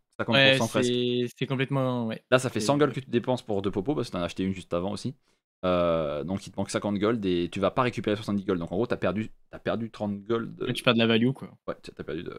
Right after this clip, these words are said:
Speaker 1: t'as perdu des gold. Vingt gold, pardon. Euh, donc tu perds de la value. Après, euh,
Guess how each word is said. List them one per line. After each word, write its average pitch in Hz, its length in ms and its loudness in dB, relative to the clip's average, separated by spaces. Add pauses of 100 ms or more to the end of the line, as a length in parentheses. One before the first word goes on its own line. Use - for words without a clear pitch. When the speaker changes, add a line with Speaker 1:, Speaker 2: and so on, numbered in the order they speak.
(220)
Speaker 1:
t'as - 60 -10
perdu 139 180 -4
des 107 120 -6
gold. - 140 -8 (680)
Vingt 95 80 -2
gold, 80 180 -4
pardon. - 180 -18 (600)
Euh, - 320 -12
donc 95 160 -10
tu - 80 -16
perds 101 140 -2
de 98 40 0
la 95 60 2
value. 85 180 -4 (340)
Après, - 260 -6
euh, - 80 -6